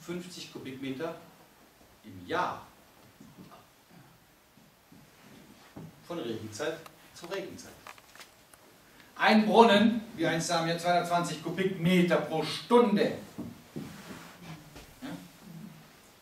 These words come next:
In einer Viertelstunde das Wasser. Deswegen ist es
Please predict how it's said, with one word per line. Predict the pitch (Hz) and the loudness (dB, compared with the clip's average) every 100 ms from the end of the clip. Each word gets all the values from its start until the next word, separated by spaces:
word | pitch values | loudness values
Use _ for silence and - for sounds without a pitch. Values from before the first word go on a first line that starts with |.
| - | -18
In | - | -2
einer | 196 | 2
Viertelstunde | 220 226 208 214 165 175 - - - - - - - - - - - - - - - | 4 4 4 2 4 0 -2 -8 -12 -12 -14 -18 -20 -20 -20 -20 -20 -20 -20 -20 -18
das | - - | -14 -12
Wasser. | - - - - - - - - - - - 160 | -12 -14 -14 -16 -16 -20 -20 -20 -20 -20 -20 -16
Deswegen | 170 190 196 | -12 -6 -4
ist | 190 | -4
es | 180 - | -8 -10